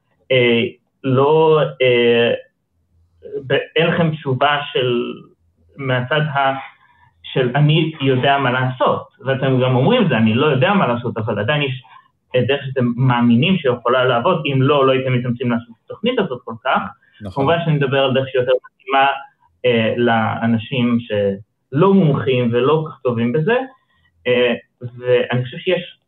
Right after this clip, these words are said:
Speaker 1: אה, חוסר גדול, עם כל ה-, כמה שאני מאוד אוהב את התוכנית ומה שהיא נות-, האפשרות שהיא נותנת,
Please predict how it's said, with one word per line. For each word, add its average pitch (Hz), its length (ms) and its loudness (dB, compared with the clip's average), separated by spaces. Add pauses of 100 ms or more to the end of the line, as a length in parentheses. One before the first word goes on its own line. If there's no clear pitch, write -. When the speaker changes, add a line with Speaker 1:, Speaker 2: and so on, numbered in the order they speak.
Speaker 1:
אה, - 120 -2
חוסר - 380 -2
גדול, 214 600 2 (340)
עם 156 180 2 (100)
כל 262 200 4
ה-, 247 100 0 (300)
כמה 202 260 2
שאני 139 300 -2
מאוד 143 200 0
אוהב 160 120 2
את 151 80 -8
התוכנית 151 480 -4
ומה 131 200 -2
שהיא 135 160 -10
נות-, 120 160 -4 (160)
האפשרות 143 300 -6
שהיא 131 120 -4
נותנת, 240 440 0